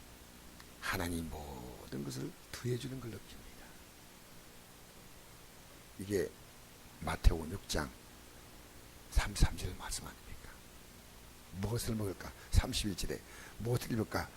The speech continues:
무엇을 마실까? 염려하지 말라. 이는 다 이방인들이 구하는 것이다. 너희 한 아버지께서 이 모든 것이 너희 있어야 할 줄을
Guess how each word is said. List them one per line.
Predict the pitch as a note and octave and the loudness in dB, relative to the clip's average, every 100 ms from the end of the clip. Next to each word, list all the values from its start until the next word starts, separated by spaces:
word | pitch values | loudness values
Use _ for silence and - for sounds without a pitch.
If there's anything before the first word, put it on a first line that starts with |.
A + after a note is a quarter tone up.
| - - | -12 4
무엇을 | B2 A2 | 6 8
마실까? | A2+ G#2 - A2 - - | 8 6 4 -2 -6 2
염려하지 | G#2 A#2 B2+ B2 G#2+ | 4 8 8 8 8
말라. | G2+ F#2+ F#2 - - | 2 0 -2 -4 8
이는 | D3 B2 | 10 12
다 | B2 D3+ - - - - | 12 12 10 -2 -16 -2
이방인들이 | A2 A2 A2 B2 C#3 E3+ | 2 8 8 10 6 6
구하는 | C3+ C3+ A#2+ A#2+ | 4 2 -4 -6
것이다. | - - - - - - - - - - - - - - - - - - - - - - - - - - - - - - - - - - - - - - - - - | -6 -8 -8 -14 -16 -16 -16 -16 -16 -16 -16 -16 -16 -16 -16 -16 -16 -16 -16 -16 -16 -16 -16 -16 -16 -16 -16 -16 -16 -16 -16 -16 -16 -16 -16 -16 -16 -16 -16 -16 0
너희 | A2 | 2
한 | G#2 A2 | 4 4
아버지께서 | F2+ G2 G#2 - - A2 | 2 0 -2 -2 0 2
이 | |
모든 | B2 A2+ | 4 2
것이 | G#2+ | 2
너희 | G#2 - | 2 4
있어야 | B2 - F#2 | 6 6 4
할 | |
줄을 | - G2+ | 2 -2